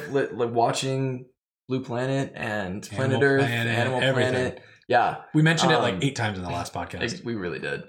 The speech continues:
Speaker 2: Wh-, Animal Planet, if you'd like to sponsor us.
Speaker 1: Please.
Speaker 2: <laughs>
Speaker 1: <laughs> Honestly, please. Yeah. And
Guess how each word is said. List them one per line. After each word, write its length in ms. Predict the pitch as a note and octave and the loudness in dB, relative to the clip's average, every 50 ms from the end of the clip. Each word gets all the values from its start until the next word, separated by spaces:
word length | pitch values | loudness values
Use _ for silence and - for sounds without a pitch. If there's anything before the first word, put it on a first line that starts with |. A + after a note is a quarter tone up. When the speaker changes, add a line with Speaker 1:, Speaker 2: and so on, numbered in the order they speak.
| - _ _ - | -18 _ _ -6
Speaker 2:
Wh-, 120 | E3 D3+ - - - - _ | -6 -6 -6 -6 -10 -6 _
Animal 200 | D3+ D#3+ D#3+ D#3+ D#3+ | 2 4 4 4 4
Planet, 260 | D#3+ D3+ C#3 C#3 A#2 | 2 2 2 0 0
if 80 | G2 - | 0 0
you'd 100 | B2+ A#2 | 0 2
like 140 | A#2+ A#2 A#2 | 2 0 0
to 80 | - | -4
sponsor 380 | A2 - A#2+ G#2+ G2+ - - F#2 | -6 -4 -4 -4 -4 -6 -10 -10
us. 160 | F2 F2 - - _ _ - - - _ - - - | -12 -12 -14 -20 _ _ -20 -20 -20 _ -16 -4 -4
Speaker 1:
Please. 420 | - - - - - D#4+ - F#4 F#4 | -2 0 0 0 0 2 2 2 2
Speaker 2:
<laughs> 800 | - - A4+ G#4 F4 - - F#4 - - - - F4 - D#3+ C#3+ | 2 2 2 2 0 2 2 0 2 2 2 2 0 -4 -6 -8
Speaker 1:
<laughs> 80 | - - | -8 -6
Honestly, 380 | A#2+ - A3+ F3+ - - E3 | -6 -4 -2 -2 0 2 2
please. 440 | D3+ - C3 A2+ G#2 F#2+ G#2+ - - - - - - _ _ | 0 0 -4 -4 -4 -6 -6 -10 -12 -16 -20 -20 -20 _ _
Yeah. 300 | C3 C3 A#2+ G#2+ G2+ - - - _ | 0 2 2 2 0 -6 -10 -10 _
And 340 | - D#3+ F3 F3+ F3 D#3+ - | 0 2 2 2 2 0 -4